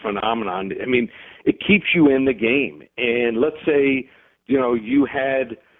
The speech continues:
uh, the Boston Celtics, and then all of a sudden, after that third quarter where they get outscored forty-five twenty-six, you can get off your wager, and you can bet the other side to negate your wager. You can do player props.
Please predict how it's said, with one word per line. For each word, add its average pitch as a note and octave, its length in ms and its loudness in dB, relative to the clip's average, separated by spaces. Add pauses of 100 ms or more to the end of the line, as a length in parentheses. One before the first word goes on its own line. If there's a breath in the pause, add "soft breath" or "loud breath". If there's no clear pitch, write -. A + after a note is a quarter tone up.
(200 soft breath)
uh, A#2 520 0
the A2 140 -10
Boston A#2+ 480 -6
Celtics, - 460 -4
and A2 160 -6
then B2 100 0
all B2+ 120 0
of A#2+ 120 -2
a - 80 -8
sudden, A2+ 440 -2 (240 soft breath)
after B2+ 260 0
that A#2 160 -2
third B2 240 0
quarter C3 320 0
where A2 80 0
they A2 140 0
get A2 140 0
outscored A#2 420 -2 (100)
forty-five A#2+ 520 -2
twenty-six, B2 580 -2
you D3+ 80 -2
can E3 80 -4
get C#3+ 100 2
off B2+ 240 0
your A#2+ 120 0
wager, B2+ 580 0 (420 loud breath)
and B2+ 160 0
you B2+ 80 2
can B2 180 0
bet A#2+ 280 0
the A#2+ 160 2
other D3 260 0
side A2 420 -2 (540)
to C#3 120 2
negate A#2+ 460 0
your G#2+ 260 -2 (120)
wager. G#2 640 -4 (420 loud breath)
You A#2+ 280 0
can C3+ 360 2 (160)
do C3 120 4 (180)
player D#3 260 2
props. - 280 -6